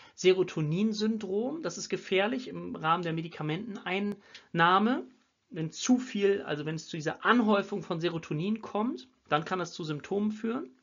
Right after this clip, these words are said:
Die Einstellung von Medikamenten bei Patienten ist ein ganz diffiziles Thema. Das dürfen ja auch nur Ärzte machen, aber das ist wirklich nicht immer ganz so leicht.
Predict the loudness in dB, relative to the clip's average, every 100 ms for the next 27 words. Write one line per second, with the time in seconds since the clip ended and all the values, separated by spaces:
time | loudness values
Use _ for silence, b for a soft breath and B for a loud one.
0 | _ _ _ _ _ _ -12 B B B
1 | B B B B _ _ -10 -8 0 4
2 | 6 4 4 4 2 -2 -2 0 -2 -2
3 | -2 0 -2 -4 -4 -6 -4 -4 -6 -8
4 | -8 -6 -4 -4 -6 -8 -8 -10 -10 -8
5 | -6 -6 -4 -4 -2 -4 -2 -2 0 -2
6 | -2 -6 -6 -6 -6 -6 -6 -4 -6 -6
7 | -8 -6 -8 -6 -8 -10 -10 -10 -10 -10
8 | -10 -8 -8 -8 -10 -14